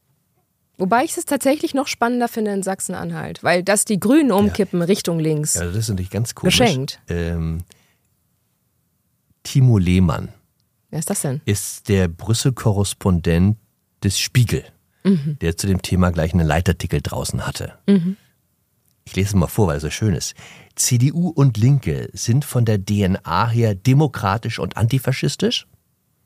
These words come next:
Speaker 2: Okay, also sozusagen so eine Ehrenerklärung für die Linkspartei nach diesem Parteitag. Und jetzt kommt der Clou, darauf läuft es nämlich zu. „Bei den Ostwahlen werden sie kooperieren müssen, um die Demokratie zu stützen.“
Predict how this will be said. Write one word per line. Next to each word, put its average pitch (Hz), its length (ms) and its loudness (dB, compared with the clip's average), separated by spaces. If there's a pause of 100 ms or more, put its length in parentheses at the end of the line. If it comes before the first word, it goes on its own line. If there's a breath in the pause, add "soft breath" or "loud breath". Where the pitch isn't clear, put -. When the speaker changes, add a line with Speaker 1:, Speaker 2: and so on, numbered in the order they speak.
(380)
Speaker 2:
Okay, 131 480 -4 (220 soft breath)
also 101 160 2
sozusagen 104 240 2
so 98 80 0
eine 95 100 0
Ehrenerklärung 101 680 0
für 95 80 -2
die 82 60 -2
Linkspartei 120 560 -2
nach 107 180 2
diesem 101 220 -4
Parteitag. 87 460 -2 (520 soft breath)
Und 104 100 0
jetzt - 160 0
kommt 123 180 -2
der 95 100 0
Clou, 131 360 0 (520)
darauf 87 260 0
läuft 90 180 2
es - 60 -4
nämlich 85 220 0
zu. 202 240 -2 (640 loud breath)
„Bei 131 1080 0 (400)
den 117 260 2
Ostwahlen 104 1200 -2
werden 123 320 2
sie 127 100 -2
kooperieren 123 800 0
müssen, 156 460 2 (460 soft breath)
um 131 200 4
die 117 140 -6
Demokratie 120 680 0
zu - 160 0
stützen.“ - 580 -4